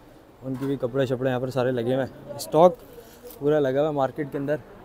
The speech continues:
आप easily यहाँ पर आएँ। और आगे चलते हैं, आगे देखते हैं कि और क्या हिसाब है, क्योंकि यार यहाँ पर, अ, मैंने जितना अभी देखा तो यहाँ पर मुझे ऐसी कोई shop या कोई ऐसी चीज़ दिखी नहीं है जहाँ पर लड़कियों के dresses वगैरह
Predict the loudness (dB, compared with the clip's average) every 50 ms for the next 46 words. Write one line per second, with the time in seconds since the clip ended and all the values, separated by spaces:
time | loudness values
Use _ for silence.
0 | -20 -14 -10 -8 -6 -4 -4 -2 -2 0 0 0 0 0 0 0 0 0 0 0
1 | -4 -8 -14 -20 -20 -20 -20 -20 -18 -12 -6 -2 0 0 2 2 4 4 2 2
2 | 0 -6 -14 -20 -20 -20 -20 -20 -20 -20 -20 -20 -20 -8 -4 -2 0 0 0 0
3 | 0 0 -2 -2 -2 -2 -2 -2 -2 -2 -2 -2 -4 -4 -4 -4 0 0 0 0
4 | 0 0 -2 -2 -2 -4 -4 -6 -8 -6 -4 -2 -2 0 0 0 -2 0 0 -2
5 | 0 -2 -2 -4 -6 -10 -20 -20 -20 -20 -20 -20 -8 -2 2 4 4 4 4 2
6 | 2 2 4 4 4 2 0 -2 -2 -2 -2 -2 -2 -2 0 2 0 0 2 4
7 | 4 4 4 4 2 2 4 2 2 2 2 2 2 2 2 2 2 -2 0 2
8 | 0 2 2 4 6 6 6 6 4 2 0 -2 -2 -2 -2 -2 -2 -4 -8 -10
9 | -10 -10 -10 -10 -12 -10 -8 -6 -6 -6 -6 -6 -8 -8 -8 -8 -8 -8 -6 -6
10 | -6 -6 -8 -12 -20 -16 -10 -6 -4 -4 -4 -6 -10 -12 -12 -12 -12 -12 -12 -12
11 | -14 -18 -20 -20 -20 -20 -20 -20 -20 -20 -20 -16 -14 -6 -2 0 0 0 0 -2
12 | -4 -2 -2 0 2 0